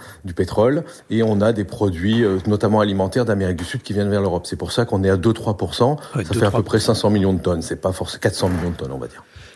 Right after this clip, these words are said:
Speaker 2: Mais alors, c'est, c'est, ça affecte, euh, donc peu, euh, en pourcentage. Et est-ce qu'il y a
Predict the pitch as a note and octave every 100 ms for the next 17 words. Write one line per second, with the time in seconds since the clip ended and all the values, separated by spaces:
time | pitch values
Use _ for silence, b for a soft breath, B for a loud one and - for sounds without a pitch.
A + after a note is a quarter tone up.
0 | _ A#2 A#2+ - - - - - B2 A#2+
1 | - D3 B2 - A#2+ A2 F#2+ F#2 - -
2 | - - - - _ E3+ D3+ C3 A2+ -
3 | A2+ G#2 B2 C3+ A#2+ - D3+ - F#3+ G#3
4 | F3 - C3+ C3+ - B2+ - C#3+ B2 C3+
5 | B2